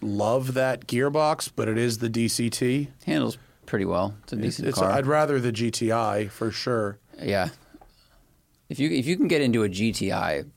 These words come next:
Speaker 2: for
Speaker 1: Uh-huh.
Speaker 2: thirty-five, that's a great, that's the nicest looking car. And if you want to have something that's more fun that doesn't look nice, you can get an Elantra N. Or a Kona N if
Speaker 1: Or
Speaker 2: you
Speaker 1: a
Speaker 2: need more
Speaker 1: Kona
Speaker 2: ground
Speaker 1: N.
Speaker 2: clearance. Yeah.
Speaker 1: Yeah.
Speaker 2: But there, there's some options.
Speaker 1: Yeah, there are a few.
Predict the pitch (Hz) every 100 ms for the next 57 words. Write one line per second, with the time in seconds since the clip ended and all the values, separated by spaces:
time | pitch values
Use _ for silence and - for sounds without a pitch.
0 | - 131 127 143 147 85 95 85 73 -
1 | - - _ - 113 104 90 95 - 139
2 | 143 160 120 120 113 110 - 101 104 117
3 | - 123 127 131 101 101 - 98 101 95
4 | - 92 101 87 101 90 95 98 101 95
5 | - 95 101 92 90 - 131 143 143 160
6 | 165 131 - 107 107 107 107 - - 127
7 | - _ _ - - - - - 117 113
8 | 113 117 95 92 127 127 95 - 135 104
9 | 98 92 85 - 95 95 110 117 92 -
10 | - 95 - 147 147 - 190 165 110 104
11 | - 107 104 - _ - - 170 123 90
12 | - 131 139 135 120 131 117 90